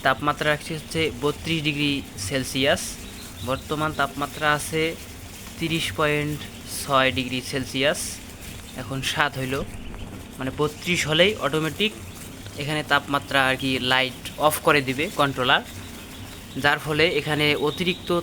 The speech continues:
তাপ হবে না এবং বাচ্চা অতিরিক্ত তাপের ফলে প্যারালাইজড হয়ে যাওয়ার সম্ভাবনা থাকবে না এবং বিদ্যুৎ খরচও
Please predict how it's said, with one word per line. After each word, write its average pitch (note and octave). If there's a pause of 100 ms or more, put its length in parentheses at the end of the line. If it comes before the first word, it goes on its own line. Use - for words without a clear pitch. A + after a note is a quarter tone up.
তাপ D#3
হবে D3
না E3
এবং C#3+
বাচ্চা C#3 (540)
অতিরিক্ত D#3+ (160)
তাপের D#3
ফলে D3+ (100)
প্যারালাইজড D3 (100)
হয়ে C#3+
যাওয়ার C3+ (520)
সম্ভাবনা C#3+
থাকবে C3
না E3+
এবং C#3 (840)
বিদ্যুৎ C#3+
খরচও C#3